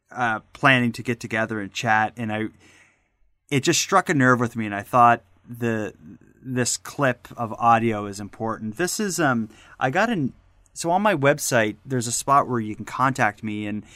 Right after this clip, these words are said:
you can write an email. It has links to my Facebook and YouTube and all that stuff, but it also has a spot where you can send me a voice memo.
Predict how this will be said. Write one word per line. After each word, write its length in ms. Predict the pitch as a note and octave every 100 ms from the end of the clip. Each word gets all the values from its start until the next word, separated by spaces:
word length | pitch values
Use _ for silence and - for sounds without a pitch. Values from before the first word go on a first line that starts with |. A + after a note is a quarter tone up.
| - -
you 140 | D3
can 160 | E3 C#3+
write 180 | C#3
an 100 | C3
email. 680 | B2+ B2+ B2+ B2 B2 A#2+ A#2+
It 80 | A2+
has 200 | B2+ A2+
links 280 | A#2 A#2+ -
to 80 | A#2
my 260 | A2+ A2+
Facebook 580 | A2+ A#2 A2+ A#2+ A2 -
and 360 | A2 G#2+ G#2+ G#2
YouTube 400 | A2+ A2+ A2 G#2+
and 80 |
all 100 | G#2+
that 160 | A2 A2
stuff, 300 | - A#2+ A2+ - - -
but 120 | D3
it 100 | D3
also 240 | D#3+ E3 E3+
has 120 | C3+
a 60 | C3
spot 340 | - B2 A#2+
where 120 | B2
you 80 | A#2+
can 120 | A2+
send 240 | - A#2+ A2+
me 120 | A2
a 60 |
voice 360 | G2+ A#2 B2+ -
memo. 360 | A#2 G#2 G2